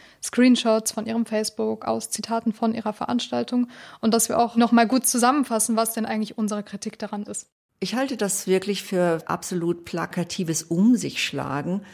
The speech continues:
Speaker 2: ähm, und muss auch sagen, ein bisschen enttäuschend, wenn man das schon seit Jahren glaubt, ich sei eine antimuslimische Rassistin, warum man nicht ein einziges Mal sagt, warum sollen wir uns nicht mal zusammensetzen an den Tisch und, ähm, diskutieren wir mal,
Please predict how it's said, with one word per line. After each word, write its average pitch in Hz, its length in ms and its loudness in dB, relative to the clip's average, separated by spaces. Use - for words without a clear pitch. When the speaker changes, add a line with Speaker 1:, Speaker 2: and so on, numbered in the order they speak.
Speaker 2:
ähm, 165 760 0
und 175 480 -2
muss 254 220 4
auch 240 80 2
sagen, 208 800 0
ein 180 120 -4
bisschen 220 260 0
enttäuschend, 190 680 0
wenn 214 100 0
man 208 140 0
das 190 180 -2
schon 185 180 -4
seit 170 220 -2
Jahren 208 480 0
glaubt, 180 380 -2
ich 180 140 -4
sei 175 180 0
eine 170 220 -2
antimuslimische 185 800 -4
Rassistin, 180 560 -4
warum 170 220 -2
man 170 100 -4
nicht 175 280 -8
ein 160 180 -2
einziges 247 440 -4
Mal 185 160 -2
sagt, 180 220 -4
warum 160 240 -2
sollen 175 220 2
wir 180 80 2
uns - 140 -6
nicht 185 120 -8
mal 175 100 -4
zusammensetzen 202 880 -2
an 180 180 -2
den 170 60 -2
Tisch - 380 -4
und, 196 380 -4
ähm, 180 400 0
diskutieren 185 500 0
wir 180 100 -2
mal, 151 260 -2